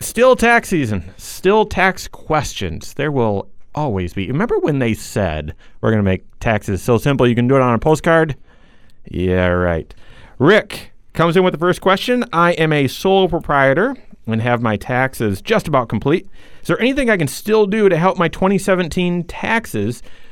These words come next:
Ooh, and then should I con-, what should I consider doing for my twenty eighteen taxes?"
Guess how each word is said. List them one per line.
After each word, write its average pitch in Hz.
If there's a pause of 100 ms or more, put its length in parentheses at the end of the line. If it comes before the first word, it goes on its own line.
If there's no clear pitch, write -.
(200)
Ooh, 123
and 104
then 107
should -
I 127
con-, 120
what 151
should 123
I 110
consider 107
doing 104
for 107
my 101
twenty 107
eighteen 226
taxes?" -